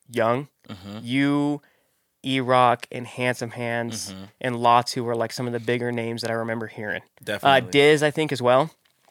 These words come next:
Speaker 1: Um,
Speaker 2: Mm-hmm.
Speaker 1: uh, oh gosh, I had a, I had a thought before. Um, I got a few notes to make sure my,
Speaker 2: Oh, you're
Speaker 1: my,
Speaker 2: good.
Speaker 1: uh,
Speaker 2: I got
Speaker 1: my,
Speaker 2: nothing but
Speaker 1: my,
Speaker 2: time.
Speaker 1: my thoughts are organized. But,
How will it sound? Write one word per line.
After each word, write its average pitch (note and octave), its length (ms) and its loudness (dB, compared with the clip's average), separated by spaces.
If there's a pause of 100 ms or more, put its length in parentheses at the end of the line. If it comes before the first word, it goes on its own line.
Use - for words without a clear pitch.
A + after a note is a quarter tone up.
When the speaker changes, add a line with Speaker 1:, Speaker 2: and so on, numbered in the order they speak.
(260)
Speaker 1:
Um, B2 420 2 (120)
Speaker 2:
Mm-hmm. G2 260 -16 (680)
Speaker 1:
uh, B2 580 -4 (720)
oh - 200 -14
gosh, - 320 -14
I B2+ 40 -12
had C3 160 -10
a, B2 140 -10
I - 40 -12
had B2+ 100 -10
a A#2 60 -10
thought A#2 340 -6 (120)
before. B2 580 -8
Um, C3+ 360 -16 (440)
I - 60 -12
got B2 100 -4
a A#2 60 -6
few - 160 -8
notes A2 320 -6
to - 80 -14
make - 160 -10
sure - 180 -12
my, - 140 -12
Speaker 2:
Oh, - 160 -18 (180)
you're - 180 -20
Speaker 1:
my, - 60 -14
Speaker 2:
good. G2+ 200 -10
Speaker 1:
uh, - 160 -14 (760)
Speaker 2:
I G2+ 40 -16
got G2 100 -8
Speaker 1:
my, G#2 80 -10
Speaker 2:
nothing G2 240 -12
but F#2 80 -14
Speaker 1:
my, B2+ 100 4
Speaker 2:
time. G2 260 -8
Speaker 1:
my C3 160 6
thoughts C3 300 6
are B2+ 60 4
organized. A#2+ 400 2
But, C3 160 2